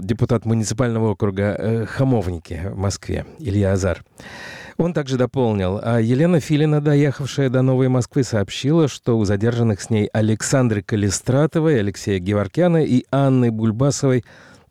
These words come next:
та же статья о повторном нарушении правил проведения массового митинга". Ранее сообщалось, что в центре Москвы на Тверской улице были задержаны тринадцать участников одиночных пикетов в поддержку политзаключенных.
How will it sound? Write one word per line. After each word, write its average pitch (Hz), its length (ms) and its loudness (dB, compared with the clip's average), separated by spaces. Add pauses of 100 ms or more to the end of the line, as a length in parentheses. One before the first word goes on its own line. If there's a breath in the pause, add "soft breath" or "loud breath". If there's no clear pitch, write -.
та 139 180 0
же 135 140 -4
статья 127 460 -2
о - 120 -4
повторном 131 720 0
нарушении 117 460 0
правил 101 360 0
проведения 95 460 0
массового 95 400 0
митинга". 90 400 -2 (800 loud breath)
Ранее 185 340 2
сообщалось, 170 520 2
что 113 160 -4
в - 40 -14
центре 180 300 2
Москвы 151 340 2
на 156 120 2
Тверской 151 380 0
улице 143 340 2
были 147 180 2
задержаны 127 580 2
тринадцать 135 600 0
участников 117 560 -2
одиночных 113 580 0
пикетов 117 520 -2
в - 100 -20
поддержку 107 580 -2
политзаключенных. 107 1120 -2